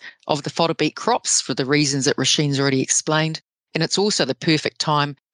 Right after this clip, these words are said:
to also feed test your supplementary feeds if you haven't already done so, so that you can allocate different types of feeds to different stock classes. Your R one cattle get the higher protein, better quality feeds,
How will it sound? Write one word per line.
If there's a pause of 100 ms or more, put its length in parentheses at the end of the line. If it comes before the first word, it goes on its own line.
to
also
feed
test
your
supplementary
feeds
if
you
haven't
already
done
so, (260)
so
that
you
can
allocate
different
types
of
feeds
to
different
stock
classes.
Your
R
one
cattle
get
the
higher
protein,
better
quality
feeds,